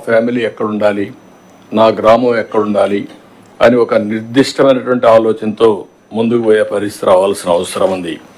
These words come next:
ఇప్పటికే మీరు చూస్తే ఇప్పుడిప్పుడే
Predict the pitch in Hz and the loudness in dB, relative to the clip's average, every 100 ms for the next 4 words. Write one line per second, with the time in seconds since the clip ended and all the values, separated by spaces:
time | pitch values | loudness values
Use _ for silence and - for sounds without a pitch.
0 | - - - - - - 101 135 120 123 | -20 -20 -20 -20 -16 -10 -2 0 2 2
1 | 117 110 - 113 - 127 101 90 - _ | 2 -2 -6 -8 -2 0 0 -4 -18 _
2 | _ _ _ - - - 127 117 123 120 | _ _ _ -18 -18 -4 -4 -2 0 2